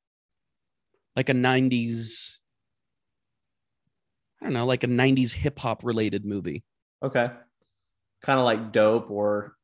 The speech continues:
Speaker 1: Yeah, I think
Speaker 2: uh,
Speaker 1: Dope. Yeah, yeah, yeah. Something
Speaker 2: something like
Speaker 1: similar to
Speaker 2: that.
Speaker 1: that. I'm a
Speaker 2: Okay.
Speaker 1: big coming of age guy. I love those movies. I love when you make a good coming of age
Speaker 2: That would
Speaker 1: movie.
Speaker 2: be sweet. That would be sweet.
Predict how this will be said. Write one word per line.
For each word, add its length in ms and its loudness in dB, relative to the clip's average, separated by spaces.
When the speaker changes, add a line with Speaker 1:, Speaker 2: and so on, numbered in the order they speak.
Speaker 1:
Yeah, 280 4
I 100 4
think 180 4
Speaker 2:
uh, 40 2
Speaker 1:
Dope. 240 8
Yeah, 160 6
yeah, 100 6
yeah. 120 6
Something 300 -2
Speaker 2:
something 160 -2
like 120 2
Speaker 1:
similar 0 -
to 160 0
Speaker 2:
that. 80 -8
Speaker 1:
that. 60 -16
I'm 80 2
a 100 4
Speaker 2:
Okay. 160 6
Speaker 1:
big 100 -2
coming 300 4
of 60 2
age 360 4
guy. 220 -4
I 100 -14
love 260 0
those 220 -2
movies. 320 -4
I 20 -4
love 180 -2
when 100 -4
you 60 -2
make 140 2
a 40 -2
good 220 -4
coming 280 -2
of 80 -4
age 120 -2
Speaker 2:
That 140 8
would 80 6
Speaker 1:
movie. 120 2
Speaker 2:
be 40 2
sweet. 500 -4
That 120 4
would 80 0
be 60 -6
sweet. 420 -8